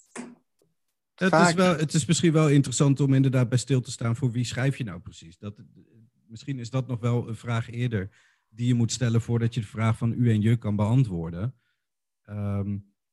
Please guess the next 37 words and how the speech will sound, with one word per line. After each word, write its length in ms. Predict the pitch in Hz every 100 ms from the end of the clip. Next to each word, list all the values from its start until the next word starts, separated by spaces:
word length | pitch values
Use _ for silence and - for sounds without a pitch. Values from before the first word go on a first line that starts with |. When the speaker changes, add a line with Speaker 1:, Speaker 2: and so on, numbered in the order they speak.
| _ _ _ _
Speaker 1:
en 140 | 107
volgens 220 | 104 117 101
mij 140 | 123
hebben 160 | 131 113
we 20 |
het 80 | 120
daar 60 | 120
wel 100 | 120
eens 100 | 113
over 140 | 117 110
gehad. 200 | 113 113
Ik 80 | 98
weet 160 | 107
niet 160 | 113 110
of 40 |
we 40 | 104
het 100 | 107
daar 100 | 104
heel 200 | 113 113
uitgebreid 500 | 104 - 95 92 90
over 220 | 90 98
hebben 180 | 90 90
gehad. 280 | 87 95 - _ - - _ _
Dat 200 | 104 -
sommige 280 | 131 120 110
mensen 240 | 110 110
zeggen 200 | 117 110
van, 200 | 113 107
"Iedereen 420 | 110 135 120 143 135
is 120 | 95
mijn 160 | 104
doelgroep," 520 | 101 98 92 98 85 - -
weet 200 | 98 -
je 60 |
wel. 340 | 90 113 160 135
Dat, 160 | 110 104 _ _ _
maar 260 | - 107